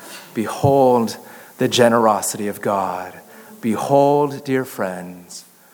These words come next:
good news. Let's pray. So we pray that you would come and continue to fill our hearts, the fresh vision of your grace, oh God. Change us, change us,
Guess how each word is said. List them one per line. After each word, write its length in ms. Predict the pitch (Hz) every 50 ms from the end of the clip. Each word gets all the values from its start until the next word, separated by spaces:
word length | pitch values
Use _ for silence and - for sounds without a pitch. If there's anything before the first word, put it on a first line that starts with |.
| _ _ _ _ _ _ - -
good 280 | - 98 90 87 -
news. 680 | 95 85 80 73 73 76 76 76 78 80 - - - - - - - -
Let's 180 | 92 90 - -
pray. 480 | - - - - - 73 76 - - - - - - - - - - - - - - - - - -
So 160 | - - -
we 80 | - -
pray 280 | - 135 135 135 135
that 200 | 131 117 95 104
you 100 | 117 123
would 240 | 117 131 135 127 127
come 320 | - - 131 127 127 123
and 120 | 110 92 92 - - _ _ _ _ _ _ _ _ _ _ _ _ _ _ _ _ _
continue 400 | - - 101 - - 135 123 135
to 80 | 117 104
fill 340 | - - - - - 143 127
our 120 | 110 110
hearts, 800 | - - - 110 101 101 101 - - - - - - - - - - - - - _ _ _ _ _ _ - -
the 60 | -
fresh 380 | - - - - 127 110 - -
vision 420 | - - 117 131 135 110 123 123 120
of 100 | 120 117
your 80 | 127
grace, 380 | 120 120 110 107 101 98 - -
oh 80 | 113 110
God. 460 | 120 117 - 95 92 87 90 - -
Change 640 | - - - - 156 151 151 151 143 127 110 - -
us, 340 | - - - - - - - -
change 480 | - - 135 131 131 135 139 120 - 95
us, 340 | 98 - - - - -